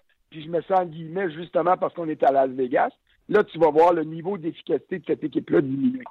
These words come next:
Mais en ce moment, euh, ils achètent le système, ils l'appliquent à merveille, et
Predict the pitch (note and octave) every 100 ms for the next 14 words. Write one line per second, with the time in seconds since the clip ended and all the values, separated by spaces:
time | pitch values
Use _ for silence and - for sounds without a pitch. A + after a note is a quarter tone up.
0 | _ _ - A#3+ - F#3+ G3+ D#3+ D#3 C#3
1 | E3 - _ _ - C3+ B2+ A#2+ C3 F3
2 | E3+ - F3+ F3+ C#3+ - - _ D#3 E3+
3 | F3+ - _ - C#3+ D#3+ F3 D#3 F3+ -
4 | D3 C#3 B2 C#3+ F3 A#2+